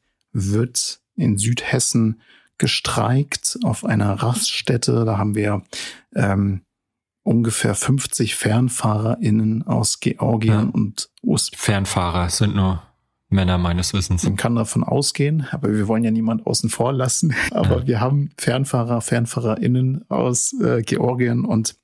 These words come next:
Speaker 1: Usbekistan, die hier für ihren Lohn kämpfen, die, äh, die wirklich, ja, dramatisch schlechten Arbeitsbedingungen in den, äh, Lieferketten,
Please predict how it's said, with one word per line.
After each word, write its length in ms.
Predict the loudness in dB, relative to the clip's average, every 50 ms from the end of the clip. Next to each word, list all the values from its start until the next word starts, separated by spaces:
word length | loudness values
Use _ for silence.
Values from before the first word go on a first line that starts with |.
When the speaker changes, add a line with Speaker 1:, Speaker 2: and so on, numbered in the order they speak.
| _ -18 -8 -4
Speaker 1:
Usbekistan, 1000 | -2 -2 -2 0 0 0 2 2 2 0 0 0 -2 0 0 2 2 0 0 -2 -6 -12 -14 -14 -14 -14 -6 _
die 580 | -2 0 2 2 2 2 2 2 0 0 -4 _ _
hier 260 | -4 0 0 0 0
für 200 | 0 0 -2 0
ihren 400 | 0 0 2 2 0 0 -2 -4 -8 -6
Lohn 420 | -4 -2 0 0 2 2 2 0
kämpfen, 460 | 0 0 0 0 0 0 0 0 0 2
die, 240 | 2 0 0 0
äh, 400 | 0 -2 -2 0 0 0 0 -2 -4
die 360 | -2 -2 0 0 0 -2 -2
wirklich, 500 | -4 -6 -4 -2 0 0 0 -2 -6 -12 _ _ _ _ -14 -14 -14 -14 _ -4
ja, 220 | -2 0 0 -2
dramatisch 560 | -2 -2 0 0 2 2 0 0 0 -2 0
schlechten 640 | 0 0 0 0 -2 -2 -2 0 2 2 2 0 -4 -6 _
Arbeitsbedingungen 1120 | -4 -2 -2 0 0 0 0 0 -2 -2 -2 -2 0 0 2 2 2 2 2 0 0 -4 -6 _ _ _ _ _ _
in 220 | 2 4 4 4
den, 420 | 2 2 2 0 0 -2 -4 -6 -10 _ -2
äh, 380 | 0 0 2 2 0 0 -2 -4 -6 -2
Lieferketten, 880 | 0 2 2 2 0 -2 -2 -2 -2 -4 -2 0 0 0 2 0 -2 -4